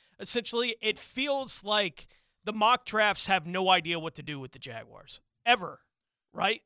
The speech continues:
Like, recognizing team needs aren't always a strength for the mock drafters. I don't, I,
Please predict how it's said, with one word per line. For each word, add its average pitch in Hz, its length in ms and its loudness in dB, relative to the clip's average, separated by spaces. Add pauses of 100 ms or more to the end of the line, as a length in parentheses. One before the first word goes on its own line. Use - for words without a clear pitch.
(120)
Like, 196 420 0
recognizing 214 1040 2
team 220 320 -2
needs 208 300 2
aren't 208 180 4
always 202 360 4
a 214 100 0
strength 214 600 -2
for 202 140 -2
the 196 100 0
mock 202 320 6
drafters. 202 720 2 (320)
I 185 100 2
don't, 208 180 4
I, 196 160 4